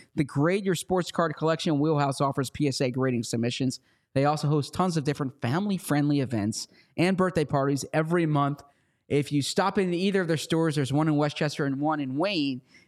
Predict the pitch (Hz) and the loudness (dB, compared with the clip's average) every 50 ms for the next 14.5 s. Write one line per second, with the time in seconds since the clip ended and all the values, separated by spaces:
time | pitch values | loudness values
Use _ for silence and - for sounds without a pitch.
0 | _ - 156 156 160 151 160 151 143 - - 180 175 185 180 165 170 170 143 160 | _ 0 2 2 2 2 0 0 0 2 0 0 0 2 2 2 2 2 2 2
1 | 147 151 165 175 - 170 139 123 123 143 156 160 160 156 151 151 151 151 156 160 | 2 2 0 0 0 0 0 2 2 2 2 2 2 2 2 2 2 2 2 2
2 | 147 143 120 - 139 151 165 180 175 160 - - - 160 151 - - - 226 233 | 0 0 0 0 0 2 2 2 2 0 0 -2 0 0 -2 -2 -4 0 0 2
3 | 240 226 208 - 208 185 170 165 156 147 135 127 131 131 139 - _ _ _ _ | 2 2 0 0 0 0 0 2 2 2 2 2 0 -2 -4 -8 _ _ _ _
4 | _ - 170 196 208 202 180 170 165 135 - - - - _ 208 240 254 240 247 | _ 0 0 2 2 2 2 2 0 -2 -2 -8 -16 -6 _ 0 0 2 2 2
5 | 214 202 185 175 156 165 156 147 147 147 - - _ _ _ _ _ _ _ 180 | 2 2 0 0 0 0 0 0 0 -2 -4 -14 _ _ _ _ _ _ _ 2
6 | 208 220 214 - - - 170 156 139 - 135 127 - - - - - _ _ - | 2 2 2 0 0 0 0 0 0 0 -2 -2 -2 -4 -10 -14 -20 _ _ -4
7 | 127 131 - 160 151 143 135 151 139 135 123 139 131 131 135 135 127 135 131 131 | -4 0 0 0 0 2 2 0 0 0 0 0 0 0 0 0 0 0 0 2
8 | 131 127 131 127 - 117 143 143 135 127 - - 147 135 135 151 180 190 190 - | 2 2 0 0 0 0 0 0 0 -2 -2 0 0 2 2 2 2 0 0 0
9 | 196 180 170 165 - - - - - - 165 165 - - 180 175 170 147 170 165 | 0 2 2 0 -2 -8 -16 -12 -2 -2 0 0 2 2 2 2 2 0 0 2
10 | 165 165 151 139 131 - 143 143 139 135 120 117 113 - - 143 170 180 165 180 | 2 2 2 2 0 0 0 2 2 0 -2 -4 -8 -12 -6 -2 -2 0 0 2
11 | 170 160 139 123 - - 160 170 180 180 180 151 - 160 170 156 156 202 208 - | 0 2 0 0 0 0 0 2 2 2 0 0 0 0 -2 0 0 -2 -2 -2
12 | - 202 - 156 147 139 127 123 131 - - _ _ _ _ - 185 175 151 - | -2 -2 0 0 2 2 0 0 -4 -6 -12 _ _ _ _ 0 0 0 -2 -4
13 | - 135 135 139 147 143 151 151 151 151 - - 110 120 120 127 131 - - - | -6 -4 0 0 2 2 2 0 -2 -4 -6 -4 0 0 0 0 -2 -6 -8 -4
14 | - 120 107 95 69 - - - - | -4 -2 -2 -2 -6 -8 -8 -10 -12